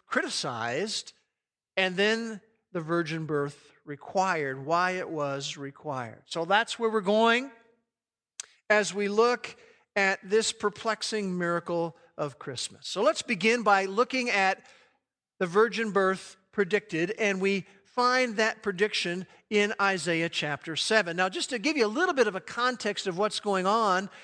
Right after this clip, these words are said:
historically when this is written, we learn from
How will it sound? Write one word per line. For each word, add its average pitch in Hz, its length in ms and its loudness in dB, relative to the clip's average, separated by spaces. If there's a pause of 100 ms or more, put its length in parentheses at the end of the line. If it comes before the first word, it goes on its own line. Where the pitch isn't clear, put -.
(120)
historically 226 840 2 (260)
when 185 180 0
this 214 200 0
is 170 140 -2
written, 170 460 2 (720)
we 214 120 4
learn 233 340 2
from 196 360 0